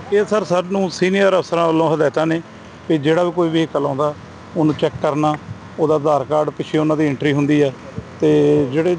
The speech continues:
ਜਿਵੇਂ ਜਿਵੇਂ ਇਹਨਾਂ ਦੀ ਅੰਦਰ ਜ਼ਰੂਰਤ ਹੈਗੀ ਆ, ਸਰਕਾਰ ਕੋਈ ਵੀ ਸਮਾਨ ਲੈਣ ਜਾਂਦੇ ਆ, ਕੋਈ ਵੀ ਆਪਣੇ ਕਾਰਪੋਰੇਸ਼ਨ ਦੇ ਵਹੀਕਲ ਆ, ਹੋਰ ਆ, ਜਿਵੇਂ ਜਿਵੇਂ ਉਹਨਾਂ ਦੀਆਂ ਡਿਊਟੀਆਂ ਲੱਗੀਆਂ ਹੋਈਆਂ, ਉਵੇਂ ਅਸੀਂ ਚੈੱਕ ਕਰਕੇ ਭੇਜ ਰਹੇ ਹਾਂ।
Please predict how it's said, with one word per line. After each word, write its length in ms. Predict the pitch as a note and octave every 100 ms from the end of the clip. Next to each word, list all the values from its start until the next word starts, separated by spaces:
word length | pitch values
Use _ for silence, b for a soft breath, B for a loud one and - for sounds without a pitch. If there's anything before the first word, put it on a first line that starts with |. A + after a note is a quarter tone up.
| C#3+
ਜਿਵੇਂ 220 | D#3+ E3+
ਜਿਵੇਂ 240 | E3 E3+ E3+
ਇਹਨਾਂ 200 | E3+ E3
ਦੀ 160 | E3+
ਅੰਦਰ 220 | D3+ D3+
ਜ਼ਰੂਰਤ 420 | D3 C#3+ C#3 C#3+ C#3+
ਹੈਗੀ 340 | C#3+ C#3 D3+
ਆ, 80 | D3+
ਸਰਕਾਰ 500 | D3 C3+ D3+ D3 C3+ C3+ C#3 -
ਕੋਈ 180 | D#3 D3+
ਵੀ 220 | C#3+ C#3+
ਸਮਾਨ 400 | - D3+ D3 C#3+
ਲੈਣ 200 | D3 C#3+
ਜਾਂਦੇ 340 | C#3+ C#3 C#3+
ਆ, 60 | C3+ - B B - -
ਕੋਈ 200 | D3+ D3+
ਵੀ 140 | D3+
ਆਪਣੇ 560 | D3 - D3 D3 C#3+ C#3
ਕਾਰਪੋਰੇਸ਼ਨ 520 | D#3 C#3 D3+ D3 C#3+ C#3+
ਦੇ 120 | C#3+
ਵਹੀਕਲ 340 | C#3 - C#3+
ਆ, 180 | C#3+ C#3
ਹੋਰ 300 | B2 C#3+ D3+
ਆ, 140 | D3
ਜਿਵੇਂ 260 | C#3+ D#3 D#3+
ਜਿਵੇਂ 200 | D#3 D#3+
ਉਹਨਾਂ 180 | D#3+ D#3
ਦੀਆਂ 140 | D#3+
ਡਿਊਟੀਆਂ 320 | D3 D3 D3+
ਲੱਗੀਆਂ 260 | D3+ C3 D#3
ਹੋਈਆਂ, 260 | D3 C#3 C3 - - - - F#3
ਉਵੇਂ 260 | D#3+ D#3+
ਅਸੀਂ 140 | D#3 D3+
ਚੈੱਕ 200 | D#3+ - -
ਕਰਕੇ 240 | B2+ C3
ਭੇਜ 220 | C3+ B2
ਰਹੇ 80 |
ਹਾਂ। 100 | A2+